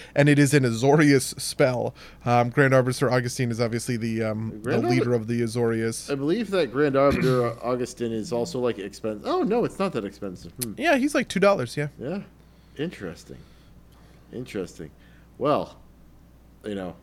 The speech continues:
Speaker 2: now you've given me bad ideas to go build, like, the, the, the most filthy. I, I don't even wanna, like, there is a part of there
Speaker 1: Who would wanna play with you? Come on,
Speaker 2: there,
Speaker 1: like
Speaker 2: there, there, there
Speaker 1: <laughs>
Speaker 2: is, like,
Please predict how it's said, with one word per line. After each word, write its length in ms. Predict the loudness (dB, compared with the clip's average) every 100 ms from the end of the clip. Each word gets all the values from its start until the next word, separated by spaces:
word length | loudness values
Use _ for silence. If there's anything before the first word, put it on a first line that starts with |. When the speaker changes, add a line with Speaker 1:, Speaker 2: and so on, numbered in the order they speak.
| -20 -20 -20 -20 -20 -20 -20 -20 -6
Speaker 2:
now 140 | 0
you've 220 | 2 2
given 200 | 0 -2
me 260 | -2 -4 -6
bad 280 | -6 -6 -4
ideas 600 | -4 -6 -8 -10 -12 -20 -20 -20 -20 -20 -20 -20 -20
to 40 | -6
go 140 | -4
build, 360 | -2 -2 -2 -4
like, 280 | -8 -8 -16 -8
the, 220 | -4 -4 -6
the, 120 | -10
the 180 | -6 -4
most 280 | -2 -2 -4
filthy. 480 | -4 -4 -4 -6 -6 -14 -20 -20 -20 -2
I, 100 | 2
I 140 | 4 6
don't 160 | 6
even 260 | 4 2 -2
wanna, 320 | -4 -4 -4
like, 240 | -6 -6 -14 -20 -20 -20 _ -20 -20 -20 -20 -20 -8 2
there 180 | 6
is 140 | 6 4
a 40 |
part 260 | 0 2 4
of 140 | 2
there 100 | 4
Speaker 1:
Who 140 | 8 8
would 100 | 8
wanna 240 | 6 6
play 240 | 4 4 4
with 180 | 2
you? 140 | -2 -4
Come 180 | -4 -4
on, 280 | -4 -6 -12 -2
Speaker 2:
there, 100 | 0
Speaker 1:
like 200 | 0 0
Speaker 2:
there, 160 | 0 4
there, 180 | 4 4
there 280 | 4 4
Speaker 1:
<laughs> 0 |
Speaker 2:
is, 220 | 4 2 2
like, 360 | 2 2 -8